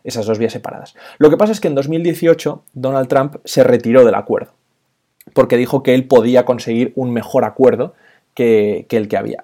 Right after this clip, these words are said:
Al retirarse del acuerdo, volvieron a entrar en vigor las sanciones que tenía Estados Unidos respecto a Irán.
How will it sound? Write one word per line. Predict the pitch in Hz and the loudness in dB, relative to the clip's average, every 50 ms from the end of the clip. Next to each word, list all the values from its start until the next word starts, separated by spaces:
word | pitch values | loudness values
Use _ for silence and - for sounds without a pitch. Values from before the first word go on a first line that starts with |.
| _ _ | _ _
Al | - 113 110 | -4 0 2
retirarse | 123 120 117 113 110 123 127 127 - 143 | 2 2 2 2 2 2 2 2 0 0
del | 139 143 | 2 2
acuerdo, | 139 139 - 160 156 151 151 175 208 - _ _ _ _ - | 2 4 4 4 6 6 4 2 0 -4 _ _ _ _ -8
volvieron | 131 123 127 123 120 113 120 131 135 131 143 147 147 147 - | -4 0 0 2 2 2 2 2 2 2 2 -2 -6 -8 -8
a | 127 120 117 113 110 | -8 -6 -6 -4 -4
entrar | 113 107 110 113 110 113 | -4 -2 0 0 0 0
en | 117 | 0
vigor | 117 120 110 123 127 | 0 2 2 4 4
las | 135 120 - | 2 0 -4
sanciones | - 110 104 101 - 151 143 131 120 - | -6 -10 -10 -6 -4 -4 -4 -4 -4 -6
que | - 120 | -8 -8
tenía | - - 113 117 113 | -6 -6 -6 -6 -8
Estados | 110 - - 117 117 113 - - | -8 -4 -2 -2 -2 -2 -2 -6
Unidos | 117 120 117 120 131 - - - | -10 -8 -6 -6 -6 -8 -10 -10
respecto | - 113 - - 107 - - | -12 -8 -6 -6 -6 -6 -6
a | 104 | -8
Irán. | 104 110 104 104 | -6 -8 -10 -10